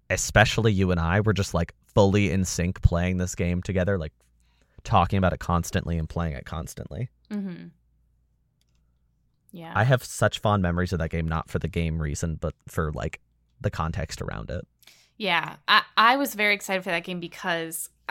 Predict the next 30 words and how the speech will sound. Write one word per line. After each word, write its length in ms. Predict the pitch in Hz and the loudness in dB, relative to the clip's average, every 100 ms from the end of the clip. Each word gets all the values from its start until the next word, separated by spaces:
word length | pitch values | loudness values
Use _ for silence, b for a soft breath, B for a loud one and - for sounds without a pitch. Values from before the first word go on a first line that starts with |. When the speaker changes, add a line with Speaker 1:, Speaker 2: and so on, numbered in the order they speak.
| - | -8
Speaker 2:
it 160 | - - | -6 -4
had 160 | 202 | 0
already 220 | 190 190 185 | 2 2 0
released 360 | 165 165 - | -4 -6 -6
in 60 | 170 | -8
Japan, 640 | 165 156 160 156 170 214 - _ _ _ _ _ _ _ - | -10 -8 -6 -4 -6 -8 -16 _ _ _ _ _ _ _ -10
and 580 | 170 156 156 156 156 - _ _ _ - | -6 -6 -6 -8 -12 -16 _ _ _ -8
it 120 | 208 | -4
had 160 | 233 226 | -2 -2
been 100 | 170 | -4
out 180 | 175 | -4
for, 140 | - 175 | -4 -6
like, 240 | 170 160 | -6 -6
a 80 | 156 | -8
year 440 | 147 151 135 131 - _ | -10 -10 -10 -12 -18 _
in 120 | 160 | -14
Japan 300 | 151 - - | -14 -12 -6
Speaker 1:
Yeah. 140 | - | -4
Speaker 2:
already. 300 | 139 127 - | -6 -12 -18
So 220 | 143 180 165 | -6 -2 0
Speaker 1:
A 20 | |
Speaker 2:
it 60 | |
was 100 | - | 0
Speaker 1:
while. 360 | 175 151 - 131 - | -2 -2 -2 -4 -4
<laughs> 80 | |
Speaker 2:
Yeah. 260 | - 147 139 | -6 -4 -4
So 200 | - 208 | -4 -2
it 100 | 214 | -2
was, 180 | 220 220 | -4 -2
like, 340 | 202 185 175 | -2 -2 -6